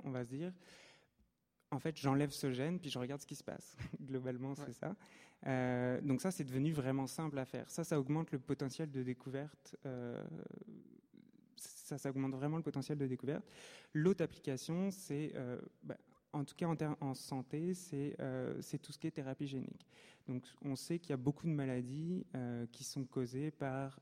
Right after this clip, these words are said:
Speaker 1: euh, des, des défauts d'un certain gène dans, dans une cellule.
Speaker 2: Donc,
Speaker 1: Donc,
Speaker 2: un certain nombre de cancers, par exemple.
Speaker 1: par exemple, donc, il y a, il y a beaucoup de prédispositions aux cancers qui sont, euh, qui sont induites par des gènes défectueux,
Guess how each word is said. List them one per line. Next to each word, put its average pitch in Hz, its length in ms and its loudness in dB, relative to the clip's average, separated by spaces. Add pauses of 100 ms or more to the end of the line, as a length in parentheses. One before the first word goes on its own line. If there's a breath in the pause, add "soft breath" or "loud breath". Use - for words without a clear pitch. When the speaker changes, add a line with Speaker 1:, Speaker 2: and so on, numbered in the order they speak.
Speaker 1:
euh, 127 220 0
des, 123 280 0
des 127 240 0
défauts 123 480 -2
d'un 131 160 -2
certain 135 340 -6
gène 143 240 -4
dans, 135 140 -2
dans 123 300 -6
une 123 120 -2
cellule. 131 540 -4 (480 loud breath)
Speaker 2:
Donc, 135 320 2
Speaker 1:
Donc, 151 160 -10
Speaker 2:
un 139 100 -6
certain 139 340 -6
nombre 139 140 -2
de 135 60 -2
cancers, 139 460 2
par 139 140 4
exemple. 139 240 2
Speaker 1:
par 143 120 8
exemple, 143 320 6
donc, 139 200 0
il 147 40 4
y 139 40 6
a, - 40 8
il 131 60 6
y - 20 8
a 127 40 8
beaucoup 135 220 2
de - 60 -14
prédispositions 151 920 0
aux 139 60 4
cancers 139 600 0
qui 131 160 -8
sont, 127 340 -2
euh, 123 180 0 (960)
qui 147 100 0
sont 135 160 2
induites 131 320 0
par 135 180 0
des 131 140 2
gènes 131 200 2
défectueux, 139 640 0